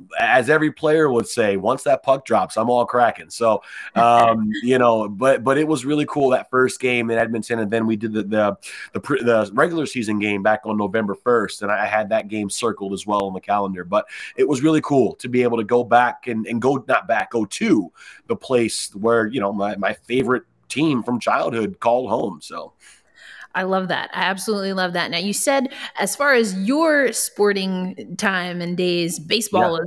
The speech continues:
Speaker 2: was, was really
Speaker 1: Yes.
Speaker 2: the, the game for you. So, uh,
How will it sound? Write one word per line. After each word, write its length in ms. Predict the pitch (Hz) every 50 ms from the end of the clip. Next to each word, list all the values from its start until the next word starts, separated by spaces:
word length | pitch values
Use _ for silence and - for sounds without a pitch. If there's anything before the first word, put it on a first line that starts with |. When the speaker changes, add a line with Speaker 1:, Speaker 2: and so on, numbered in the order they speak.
| 180 170 165
Speaker 2:
was, 60 | 170
was 180 | 180 180 175 175
really 400 | 180 190 185 175 175 170 170 170
Speaker 1:
Yes. 320 | - - 185 175 - - -
Speaker 2:
the, 120 | 180 175
the 100 | 180 175
game 320 | 180 185 180 175 170 175
for 100 | 165 180
you. 300 | 170 175 175 165 151 160
So, 360 | 156 - - 185 165 170 165 - - - - - - -
uh, 160 | 165 175